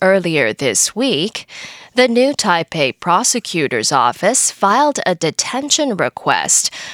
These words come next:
citing possible criminal offenses that include causing injury, unlawful imprisonment,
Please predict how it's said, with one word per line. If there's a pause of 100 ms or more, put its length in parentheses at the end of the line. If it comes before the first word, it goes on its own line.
citing
possible
criminal
offenses (340)
that
include
causing
injury, (300)
unlawful
imprisonment,